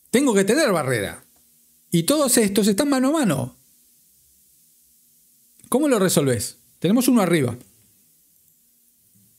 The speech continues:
Y ese me mantiene a los dos que tienen, eh, ellos atrás. Ah, eso significa que quedan ocho. Hay dos acá, quedan seis. Hay cuatro acá y dos ahí. ¿Yo cuántos tengo defendiendo?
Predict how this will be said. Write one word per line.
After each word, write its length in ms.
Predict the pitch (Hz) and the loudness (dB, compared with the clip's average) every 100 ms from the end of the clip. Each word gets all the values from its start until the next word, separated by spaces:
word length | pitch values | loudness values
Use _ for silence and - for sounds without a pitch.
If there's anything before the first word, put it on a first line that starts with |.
| _ _ - - | _ _ -16 -2
Y 140 | 175 | 0
ese 260 | 196 262 254 | 2 0 -2
me 100 | 160 | -2
mantiene 340 | 160 156 190 | -2 0 0
a 20 | |
los 140 | 160 143 | 0 0
dos 320 | 160 190 - _ _ _ | -2 -2 -8 _ _ _
que 100 | - | -6
tienen, 340 | 127 147 143 131 | -2 0 0 0
eh, 400 | 120 113 107 98 | -2 -2 -4 -4
ellos 260 | 127 127 131 | -4 -2 -2
atrás. 440 | 123 104 - - _ - | -4 -6 -8 -10 _ -8
Ah, 220 | 139 143 | -6 -4
eso 200 | 156 151 | -4 -2
significa 540 | - 185 185 233 277 214 | 0 0 2 0 0 -4
que 100 | 147 | -2
quedan 500 | 202 247 262 247 - - | 0 0 -2 -6 -14 -8
ocho. 320 | 143 - - - _ _ - - - - - - | -8 -6 -10 -12 _ _ -20 -20 -20 -20 -18 -4
Hay 160 | 160 | -2
dos 180 | 185 202 | 0 -2
acá, 360 | 247 - - - | -2 -4 -8 -8
quedan 220 | 151 147 | -4 0
seis. 400 | 147 180 117 - _ _ _ _ - - | 0 0 -2 -8 _ _ _ _ -16 -4
Hay 160 | 147 | -2
cuatro 240 | 147 214 226 | 0 -2 -2
acá 200 | 226 277 | -2 0
y 60 | |
dos 160 | 214 190 | 0 0
ahí. 280 | 147 107 - _ _ _ _ _ _ _ | -2 -4 -10 _ _ _ _ _ _ _
¿Yo 140 | 214 | -4
cuántos 260 | 240 226 196 | 0 0 0
tengo 220 | 165 135 | 0 0
defendiendo? 460 | 120 123 117 107 | 0 -2 -2 -6